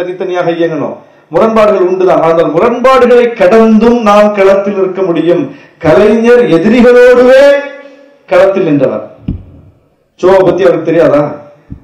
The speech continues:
சோவை பத்தி அவருக்கு யாராவது பாடம் எடுக்கணுமா? ஆனா சோவை அவர் எப்படி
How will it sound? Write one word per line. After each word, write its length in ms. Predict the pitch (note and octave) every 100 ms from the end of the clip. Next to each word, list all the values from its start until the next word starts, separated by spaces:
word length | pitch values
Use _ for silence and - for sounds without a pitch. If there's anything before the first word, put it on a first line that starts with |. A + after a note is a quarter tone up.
| _ _ _ _ _
சோவை 200 | - F3+ F#3
பத்தி 180 | - F#3
அவருக்கு 200 | E3+ E3
யாராவது 240 | E3+ E3
பாடம் 200 | E3 E3
எடுக்கணுமா? 360 | D3 C3+ C3+ D#3 G#3 - _ - - _ _ _
ஆனா 120 | E3 F3+ F3
சோவை 240 | F#3+ G3 F#3
அவர் 180 | F3 E3
எப்படி 220 | - F3+